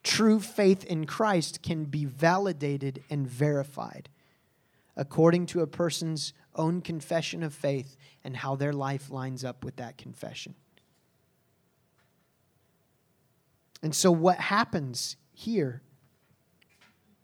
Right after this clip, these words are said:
though it seems like these guys part ways, what we actually find in what Paul says that he was given the right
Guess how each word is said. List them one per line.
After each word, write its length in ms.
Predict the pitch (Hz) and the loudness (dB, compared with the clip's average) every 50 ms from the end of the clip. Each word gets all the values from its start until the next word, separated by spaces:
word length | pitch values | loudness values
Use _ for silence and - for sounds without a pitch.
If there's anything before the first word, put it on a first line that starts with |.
| _ _ _ _ _ _ _ - - _ _ | _ _ _ _ _ _ _ -20 -20 _ _
though 220 | 147 143 175 175 | 6 8 8 8
it 120 | 165 165 - | 8 4 0
seems 680 | - - - - 247 269 269 240 202 175 151 135 143 | -2 0 0 0 -2 -2 -4 -2 -2 -2 -2 -2 0
like 200 | 165 160 - 147 | 0 -2 -2 -4
these 220 | - 180 156 143 | -8 -8 -8 -2
guys 300 | 143 185 165 165 160 147 | -2 0 0 0 -2 -2
part 400 | - - - - - 156 156 151 160 | -2 0 0 0 2 0 -2 -4 -6
ways, 680 | 147 160 196 208 175 147 135 131 135 139 - - - - _ _ _ _ _ _ _ _ _ _ _ | -4 -2 -2 -2 -2 -4 -6 -10 -10 -8 -8 -8 -10 -12 _ _ _ _ _ _ _ _ _ _ _
what 120 | - 151 151 | -6 -4 -2
we 160 | 151 156 160 | 0 2 4
actually 420 | 170 185 185 - - 185 180 165 | 4 2 2 0 -6 -6 -4 -6
find 420 | 147 143 - 170 151 143 139 139 139 | -6 -6 -6 -4 -4 -2 -2 -4 -4
in 120 | 143 139 | -4 -4
what 160 | 139 143 143 | -4 -6 -6
Paul 260 | 139 - - 160 165 156 | -6 -2 0 0 0 0
says 360 | - - - 160 151 139 131 | -4 -4 -4 -4 -6 -6 -6
that 120 | 147 143 | -8 -8
he 100 | 139 165 | -8 -6
was 200 | 156 151 139 127 | -4 -4 -4 -4
given 240 | 135 160 151 151 147 | -4 -4 -4 -2 -2
the 100 | 143 139 | -2 -2
right 340 | 135 151 156 165 175 170 | 0 0 2 0 0 -2